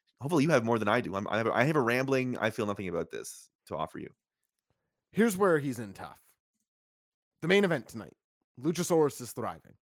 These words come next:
Speaker 2: There's no getting around that. The Brian Cage push in Mogul Embassy. Powerhouse Hobbs, two segments before this. Lance Archer is returning soon.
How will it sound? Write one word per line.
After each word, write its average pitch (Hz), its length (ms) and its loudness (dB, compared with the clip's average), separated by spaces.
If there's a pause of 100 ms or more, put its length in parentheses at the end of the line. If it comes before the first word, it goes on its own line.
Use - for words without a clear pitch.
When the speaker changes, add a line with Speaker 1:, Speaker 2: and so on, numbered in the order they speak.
(320)
Speaker 2:
There's 117 140 -8
no 135 140 -2
getting 110 160 -8
around 73 260 -16
that. 50 140 -20 (1600)
The 165 680 -4 (300)
Brian 180 340 6
Cage 160 540 0
push - 420 -10 (340)
in 117 340 -6
Mogul 139 340 4
Embassy. 107 340 -10 (1160)
Powerhouse 185 440 8
Hobbs, 110 500 0 (300)
two 170 160 -4
segments 135 580 -6 (120)
before 120 340 -6
this. - 260 -18 (960)
Lance 175 300 6
Archer 180 360 8
is 127 140 0
returning 135 420 -4
soon. - 340 -18